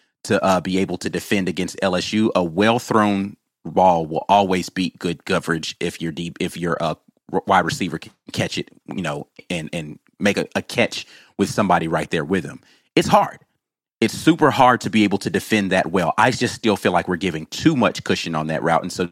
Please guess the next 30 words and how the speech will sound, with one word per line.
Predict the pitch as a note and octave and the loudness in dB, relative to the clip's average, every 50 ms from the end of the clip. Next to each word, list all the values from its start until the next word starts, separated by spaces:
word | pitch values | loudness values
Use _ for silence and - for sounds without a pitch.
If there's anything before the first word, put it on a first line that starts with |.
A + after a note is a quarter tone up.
| - - | -6 -4
to, | - D#2 | -4 -4
to | - - - G2 - | -4 -2 -4 -2 0
Ed's | F#2 A2+ A2 G2+ - | 0 0 0 -2 -4
point, | - - G2+ F2 F2+ G2 - - - - - _ _ _ _ _ _ - | -6 -6 -4 -2 -2 -4 -6 -10 -18 -20 -20 _ _ _ _ _ _ -6
do | E2 G#2 A#2 A#2+ | 0 4 4 4
we | G#2 G2+ A2 G#2+ G#2+ G#2 G2 G2 G2 - _ _ _ | 6 4 4 4 4 4 2 0 -2 -4 _ _ _
recognize | D#2+ F2+ B2 - - D#3 - B2 A2+ A2 G#2 G2+ G2+ G2 F#2+ - | 0 2 2 4 4 2 2 2 4 4 4 4 4 2 0 -4
this | - - A2 A2+ - | -2 0 0 0 0
is | A#2+ F#2 | -2 0
what | F2 G#2+ G#2 - | 2 0 2 2
the | - - | 2 2
hot | - G#2 G2 - F2 | 4 4 2 4 2
route | F#2 F#2+ F#2+ F2+ - | 4 4 4 4 4
is | F#2+ G2+ G#2+ G2 - - | 2 0 0 0 2 4
off | G2 G#2 G#2+ - | 4 4 4 2
of | G#2+ F2 | -2 0
this | F#2 G#2 G#2 - - | 0 0 0 0 -2
and | F2 - | -2 -2
understand | F#2+ G2 F#2+ F#2+ - G#2+ F#2+ F2 - | 0 0 0 -2 -2 -2 -2 -2 0
how | F#2 F2 | 0 0
to | F2+ F#2 | 0 -2
counter | - - G#2+ F#2+ F2+ E2 D2 | -2 -2 -2 0 0 -2 -4
it? | D2+ D#2 - - - - - - - | -6 -6 -8 -14 -20 -20 -6 -2 2
I | G#2+ G#2+ | 2 2
don't | G2+ F#2 | 2 2
know | F#2 E2 | 0 -2
the | E2+ D#2+ | -2 -4
answer | E2 D#2+ - - | -4 -6 -6 -8
to | - - - | -10 -10 -10
that. | - - - | -12 -14 -16